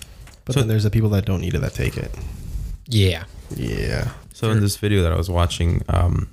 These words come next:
Speaker 2: this guy's counts of testosterone were, I think, three thousand, and, like, a normal, m-, a male, um, his age and his size, it's about five hundred.
Speaker 3: Yeah.
Speaker 2: Um, and I'm gonna do, do, um, I don't know if you would know about that, but, like, what,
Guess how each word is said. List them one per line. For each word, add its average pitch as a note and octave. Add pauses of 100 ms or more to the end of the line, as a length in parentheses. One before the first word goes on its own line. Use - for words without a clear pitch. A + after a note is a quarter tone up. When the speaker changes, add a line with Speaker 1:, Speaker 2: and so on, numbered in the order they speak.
(140)
Speaker 2:
this G2+
guy's F2+
counts G2
of -
testosterone F#2+
were, F2+ (1040)
I - (120)
think, -
three G2+
thousand, G2 (380)
and, G2
like, F2+
a F2+
normal, F#2 (140)
m-, -
a -
male, F#2 (360)
um, F#2
his G2
age F#2+
and F2
his F#2
size, F#2 (380)
it's -
about -
five F#2+
hundred. G#2 (320)
Speaker 3:
Yeah. F2+ (220)
Speaker 2:
Um, - (480)
and A2+
I'm A2
gonna A2
do, G2+
do, G2+
um, F2
I G2+
don't F#2+
know F#2+
if F2+
you F#2+
would F2
know F2+
about F2+
that, F2+
but, C#2+
like, F#2+ (100)
what, F#2+